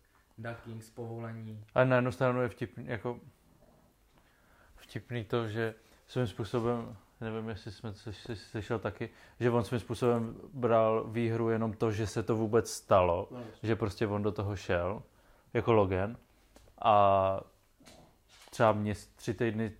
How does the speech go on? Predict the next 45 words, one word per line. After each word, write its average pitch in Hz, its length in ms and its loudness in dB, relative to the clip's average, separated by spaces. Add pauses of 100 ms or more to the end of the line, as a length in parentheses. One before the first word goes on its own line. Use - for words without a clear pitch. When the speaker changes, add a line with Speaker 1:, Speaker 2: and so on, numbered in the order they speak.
Speaker 2:
měsíc 107 320 -6
zpátky 104 340 0
jsem 104 120 -8
slyšel 104 280 -4
podcast, 104 400 -4
že 107 120 -4
jako, 107 420 0 (280)
že 104 140 -4
mu 107 200 -6
ještě 104 200 -6
pořád 107 240 -4
za 104 80 -4
to 110 100 -6
nezaplatil, 110 520 -8
jako 92 220 -10
Loganovi. 95 400 -10 (480)
Speaker 3:
Jo, 147 80 -10
to 165 100 -6
je 165 60 -10
pravda, 160 300 -12
že 127 120 -18
Floyd 135 220 -12
mu 131 60 -12
drží 127 180 -16
prachy 139 260 -18
furt. 113 140 -20 (800)
Speaker 1:
Tak - 300 -20
nedivím 95 400 -20
se. - 120 -20 (520)
Speaker 2:
<laughs> 214 800 -6
Ale 123 160 6
t-, - 160 0
ale 143 220 8
i 151 140 0
t-, - 180 -6
jako 135 200 4
on, 113 220 2 (220)
oni 127 220 2
by 120 100 4
jeli 117 220 6
třeba 110 600 8
devadesát 113 520 4
deset 107 300 -4
procent, 120 440 -4
jako. 95 280 -12